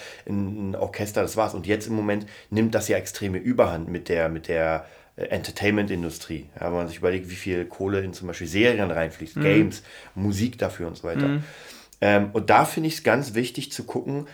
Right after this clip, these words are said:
Speaker 1: dass man sich auch vielleicht die Zeit freischaufelt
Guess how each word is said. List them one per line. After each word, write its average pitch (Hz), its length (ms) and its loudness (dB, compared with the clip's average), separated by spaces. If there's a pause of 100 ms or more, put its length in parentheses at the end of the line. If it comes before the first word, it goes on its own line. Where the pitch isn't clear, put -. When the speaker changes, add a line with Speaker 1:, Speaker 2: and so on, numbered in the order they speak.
(120)
Speaker 1:
dass 113 160 2
man 117 120 4
sich 113 200 -2
auch 110 80 0
vielleicht 117 340 0
die 90 60 -10
Zeit 147 340 0
freischaufelt 90 880 -2